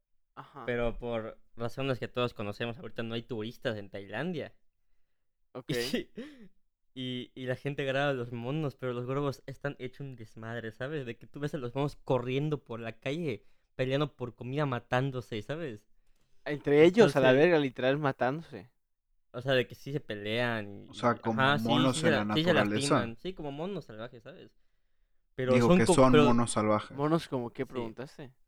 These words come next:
Speaker 2: No, no sé. Pero, o sea, imagínate tú estar caminando en la calle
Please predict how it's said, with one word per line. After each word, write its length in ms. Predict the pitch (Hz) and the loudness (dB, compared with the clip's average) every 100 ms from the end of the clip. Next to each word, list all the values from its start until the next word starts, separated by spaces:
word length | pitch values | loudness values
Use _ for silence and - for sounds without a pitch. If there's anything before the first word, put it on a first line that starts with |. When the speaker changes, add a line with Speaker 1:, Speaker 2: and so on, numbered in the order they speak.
| _ - - _ - _ _ - _ - - - - - - _ - | _ -20 -20 _ -20 _ _ -20 _ -20 -20 -20 -20 -20 -20 _ -14
Speaker 2:
No, 140 | 120 | -12
no 160 | 110 113 | -10 -10
sé. 240 | 113 110 120 _ - _ _ _ _ _ _ _ | -10 -10 -14 _ -20 _ _ _ _ _ _ _
Pero, 200 | 117 113 | -10 -8
o 60 | 113 | -6
sea, 480 | 123 131 120 117 - _ _ _ _ - | -2 0 0 -4 -8 _ _ _ _ -12
imagínate 480 | 123 123 165 151 | -6 -4 -2 -4
tú 160 | 139 147 | -4 -8
estar 260 | 135 143 131 | -4 -4 -2
caminando 440 | 127 117 117 123 | -6 -4 -4 -6
en 60 | 110 | -6
la 80 | - | -8
calle 380 | - 117 104 | -10 -12 -14